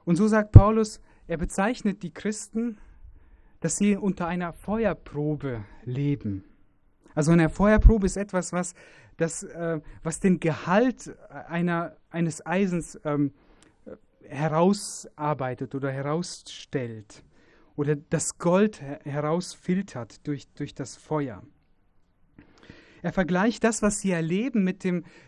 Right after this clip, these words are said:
Teufel, der umhergeht wie ein brü-, brüllender Löwe und sucht, wen er in dieser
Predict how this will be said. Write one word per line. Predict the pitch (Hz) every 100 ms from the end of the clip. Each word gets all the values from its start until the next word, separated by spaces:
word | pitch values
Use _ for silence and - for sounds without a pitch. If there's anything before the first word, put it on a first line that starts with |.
| _
Teufel, | - 190 277 277 196
der | 170 165
umhergeht | 170 147 220 254 - 175 196 185
wie |
ein | 175 165
brü-, | 170 214 233 185
brüllender | 165 220 247 196 160
Löwe | 185 277 202 151 190 240 _ _ - 170
und | 170
sucht, | 147 208 254 190 -
wen | 190 202
er | 190 190
in | 269 240
dieser | 220 196 190